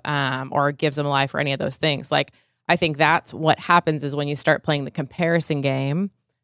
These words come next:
for what God's will is for someone else's life, and you start wanting that, and that becomes more important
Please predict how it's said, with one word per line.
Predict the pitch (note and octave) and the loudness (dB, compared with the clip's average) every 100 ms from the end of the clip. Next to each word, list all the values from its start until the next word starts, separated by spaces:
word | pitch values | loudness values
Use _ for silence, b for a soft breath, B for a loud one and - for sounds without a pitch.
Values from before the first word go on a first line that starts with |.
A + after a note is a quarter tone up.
| _ | _
for | E3+ D3+ C#3+ C3+ - _ | 2 4 4 2 -4 _
what | D3+ - | -2 2
God's | D3+ C#3+ C3+ | 4 4 4
will | D3 C#3+ | 2 2
is | C3+ | 0
for | D#3+ | -4
someone | - D3 C#3 | -2 -2 2
else's | F#3 B3 F#3 D3 | 2 2 -2 -2
life, | C#3 C#3 D3 | -2 0 -2
and | D3 | -2
you | D#3+ | -2
start | - D3+ C3 | -2 -4 -2
wanting | D3 C#3+ C#3 | -2 -2 -2
that, | D#3 C#3+ C#3 - - _ | -2 0 -2 -4 -12 _
and | D#3 D#3 | -4 2
that | E3+ G3 - | 2 2 -2
becomes | E3 D#3 C#3+ C#3 | -4 -2 -4 -2
more | C#3+ C#3 | -2 -2
important | C3 D#3+ C3 C3+ C3+ | 0 0 0 -4 -6